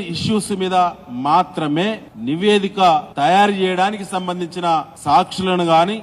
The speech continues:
ఇతరత్ర ఇన్ఫర్మేషన్ గాని కలెక్ట్ చేసింది. ఇవాళ ఆరు వందల యాభై ఐదు పేజీలతో కూడినటువంటి నివేదికను కాంగ్రెస్ పార్టీ ప్రభుత్వం ఇప్పటి వరకు బయట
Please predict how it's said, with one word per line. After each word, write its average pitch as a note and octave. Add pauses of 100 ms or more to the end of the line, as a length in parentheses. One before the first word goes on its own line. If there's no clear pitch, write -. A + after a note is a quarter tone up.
ఇతరత్ర G3 (320)
ఇన్ఫర్మేషన్ F3
గాని F#3
కలెక్ట్ E3+
చేసింది. D3 (200)
ఇవాళ F3+ (120)
ఆరు G#3+
వందల G#3+ (160)
యాభై G3+
ఐదు G3 (120)
పేజీలతో G#3
కూడినటువంటి F#3+ (380)
నివేదికను G#3 (280)
కాంగ్రెస్ G#3+
పార్టీ F#3 (100)
ప్రభుత్వం F#3 (120)
ఇప్పటి F3+
వరకు F#3 (180)
బయట E3+